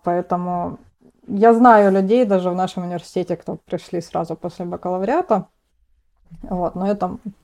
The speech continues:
не обязательно правило, может быть, и скорее исключение.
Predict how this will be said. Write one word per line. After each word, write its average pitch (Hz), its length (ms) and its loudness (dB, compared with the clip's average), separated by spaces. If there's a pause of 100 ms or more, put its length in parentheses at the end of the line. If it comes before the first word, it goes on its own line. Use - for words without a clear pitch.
(140)
не 220 420 -4
обязательно 190 640 2
правило, 185 600 0 (120)
может 185 300 -8
быть, - 260 -10
и 175 160 -8
скорее 185 380 -6
исключение. 190 680 -10